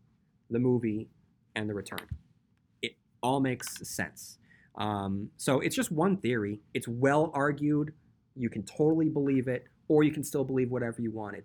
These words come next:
And if you want more Twin Peaks content, then of course you can always listen to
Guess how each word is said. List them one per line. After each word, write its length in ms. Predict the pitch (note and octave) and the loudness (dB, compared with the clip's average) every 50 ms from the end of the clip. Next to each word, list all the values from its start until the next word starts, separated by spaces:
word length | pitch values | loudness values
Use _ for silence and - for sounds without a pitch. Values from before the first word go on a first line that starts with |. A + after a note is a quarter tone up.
| - - | -12 -8
And 100 | B2 A2+ | -8 -6
if 80 | A2 C#3 | -4 -4
you 80 | C3 | -6
want 240 | A#2+ A#2+ A#2+ - - | -6 -6 -8 -8 -4
more 640 | C3 C3 C#3 D#3 G3+ C#4+ F4 F#4 F#3 C3+ C#3 F3+ | -2 2 6 6 6 6 6 4 4 4 2 0
Twin 280 | - - - B2+ A#2+ A#2 | -2 -4 -4 -2 -2 -2
Peaks 360 | A2+ - A2 G#2 G#2 - - | -2 -4 -6 -6 -6 -8 -12
content, 520 | - - G2+ G2 G2 F#2+ - G#2+ G2 F#2+ - _ _ _ _ _ _ _ | -12 -10 -10 -10 -10 -10 -10 -10 -10 -10 -12 _ _ _ _ _ _ _
then 120 | B2+ A#2+ A#2 | -4 -4 -2
of 120 | A2+ - | -4 -4
course 260 | - - G3 F#3+ F3+ | -2 0 0 0 0
you 80 | F#3 E3+ | 0 -2
can 120 | D3+ C#3 | -2 -2
always 280 | C3+ C#3 C#3+ C3 B2 - | -2 -2 -2 -2 -2 -4
listen 280 | B2 A2+ - B2+ A2+ | -6 -6 -6 -8 -10
to 260 | - - A2+ A2 G#2+ | -6 -6 -6 -6 -6